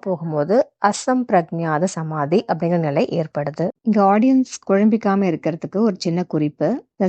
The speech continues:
சம்பிரக்ஞாத சமாதி மற்றும் அசம்பிரக்ஞாத சமாதி அப்படிங்கிற இந்த இரு நிலைகளும்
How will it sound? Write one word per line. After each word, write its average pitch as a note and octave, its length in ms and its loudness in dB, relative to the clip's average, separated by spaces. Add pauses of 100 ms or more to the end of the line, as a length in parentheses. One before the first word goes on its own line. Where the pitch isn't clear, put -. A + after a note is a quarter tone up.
சம்பிரக்ஞாத A#3 680 4 (100)
சமாதி F3+ 400 0 (120)
மற்றும் G3 320 0 (120)
அசம்பிரக்ஞாத G#3+ 800 -2 (100)
சமாதி E3 460 0
அப்படிங்கிற E3 420 0
இந்த E3+ 140 0 (100)
இரு F3+ 200 4
நிலைகளும் D#3+ 520 0